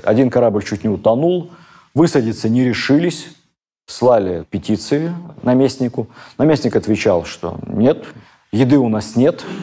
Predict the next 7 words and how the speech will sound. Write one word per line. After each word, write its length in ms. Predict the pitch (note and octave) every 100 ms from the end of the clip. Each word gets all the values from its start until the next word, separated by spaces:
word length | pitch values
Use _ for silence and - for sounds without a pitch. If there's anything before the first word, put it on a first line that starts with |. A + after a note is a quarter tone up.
| - - -
высаживаться 640 | - B2 D#3 A2+ A2+ -
не 100 | G#2+
дадим, 480 | G#2 G#2+ G2 D3+ E3+ -
земля 380 | G#2 G2+ A2+ A#2
церковная, 540 | - G2+ D3 D#3+ D3+
будем 320 | G#2+ B2 C3 F2+
защищаться». 680 | F2+ - - A#2+ C3+ -